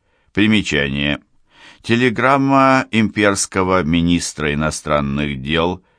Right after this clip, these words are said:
германскому послу в Москве от третьего сентября тысяча девятьсот тридцать девятого года.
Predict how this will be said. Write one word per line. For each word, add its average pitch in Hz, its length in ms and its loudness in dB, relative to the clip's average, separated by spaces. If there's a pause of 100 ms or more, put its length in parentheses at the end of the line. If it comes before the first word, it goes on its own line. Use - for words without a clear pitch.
(260)
германскому 101 920 0
послу 80 460 -4
в - 20 -4
Москве 73 720 -4 (480)
от 104 320 0 (240)
третьего 98 640 0
сентября 85 720 -2
тысяча 80 440 -8
девятьсот 78 500 -6
тридцать 80 400 -6
девятого 71 560 -4
года. 52 440 -10